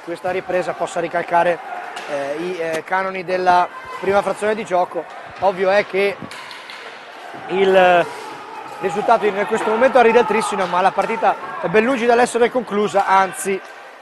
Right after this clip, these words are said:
abbiamo visto tante volte in questa stagione come il Trissino i secondi tempi li abbia subiti parecchio.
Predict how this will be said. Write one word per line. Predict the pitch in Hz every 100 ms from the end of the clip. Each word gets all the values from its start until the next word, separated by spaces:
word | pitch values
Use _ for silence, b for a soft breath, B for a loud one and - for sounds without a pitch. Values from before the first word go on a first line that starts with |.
| - - -
abbiamo | 147 185 185
visto | 180 208 202
tante | 208 202 214
volte | 196 196 190
in | 185 196 185 -
questa | 196 196 208 185 165 - - -
stagione | - 202 180 185 175
come | 185 190 190
il | 208 214
Trissino | 202 208 - 185 175 - - -
i | 180
secondi | - 180 202 196
tempi | 214 208 190
li | 185
abbia | 190 190 185 - - - -
subiti | - 214 190 226 240 233
parecchio. | 247 196 185 196